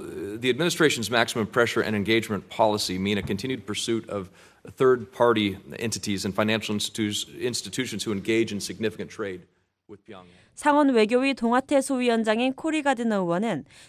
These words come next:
Speaker 2: 최대 압박과 관여 정책이 북한이 거래하는 제삼 국의 기업 금융기관에 대한 제재로 이어질 것인지 집중적으로 물었습니다. 세컨더리 보이콧을 비롯한 제재 압박에 가장 큰 무게를 두는 공화당 내 분위기를 읽을 수 있는 대목입니다.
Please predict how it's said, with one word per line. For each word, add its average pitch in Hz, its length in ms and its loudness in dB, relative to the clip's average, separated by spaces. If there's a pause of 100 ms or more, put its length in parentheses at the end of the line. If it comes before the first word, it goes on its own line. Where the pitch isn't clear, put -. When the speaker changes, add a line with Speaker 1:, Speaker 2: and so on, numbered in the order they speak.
Speaker 2:
최대 285 300 2
압박과 262 500 4
관여 214 380 2
정책이 233 560 0
북한이 220 460 -2
거래하는 202 580 2
제삼 226 500 0
국의 262 340 0
기업 220 440 0
금융기관에 208 680 0
대한 190 340 0
제재로 220 480 0
이어질 190 320 0
것인지 170 600 -4 (300)
집중적으로 196 680 -2
물었습니다. 143 800 -6 (720)
세컨더리 285 580 4
보이콧을 233 520 2
비롯한 226 520 2
제재 220 360 0
압박에 220 460 2
가장 202 340 -2
큰 233 240 0
무게를 185 380 -2
두는 175 260 -2
공화당 175 480 -4
내 202 140 0
분위기를 208 640 0
읽을 170 180 -6
수 - 180 -6
있는 139 240 -6
대목입니다. 139 800 -6